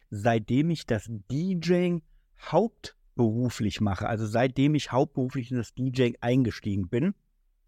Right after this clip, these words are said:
und habe auch darüber ein Posting veröffentlicht und zwar nicht auf dem Instagram-Account von D J Mike Hoffmann, sondern auf meinem Privataccount. Ja, es gibt auch noch einen Privataccount,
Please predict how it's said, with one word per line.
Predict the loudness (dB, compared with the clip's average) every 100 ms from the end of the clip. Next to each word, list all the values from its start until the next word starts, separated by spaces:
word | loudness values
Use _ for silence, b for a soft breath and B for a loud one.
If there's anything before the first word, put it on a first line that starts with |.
| _ _ _ -2
und | 0 2
habe | 2
auch | 0 -2
darüber | 0 0 0 -2 -2 -2 -2
ein | -2 -2 -2 -6
Posting | -2 -2 -2 -2 -4
veröffentlicht | -2 -6 -6 -4 -2 -2 -6 -12 _ _
und | -2 -2
zwar | 2 2
nicht | 4 0 -2 -6
auf | -6 0
dem | 0
Instagram-Account | 0 -2 0 0 -2 0 -2 0
von | -2 -2
D | -4 -2
J | 2 2
Mike | 2 -2
Hoffmann, | -6 -2 2 2 0 _ _ -2
sondern | 2 2 0
auf | -4 0
meinem | 0 2 -2 _
Privataccount. | -2 -2 2 2 2 -2 -8 -8 -8 -8 -8 -12 _ _ -2
Ja, | 2 4 2
es | -4
gibt | -4 -2 -4
auch | 0
noch | -2 -2
einen | -8 -2
Privataccount, | -2 2 2 0 -4 0 0 0 -2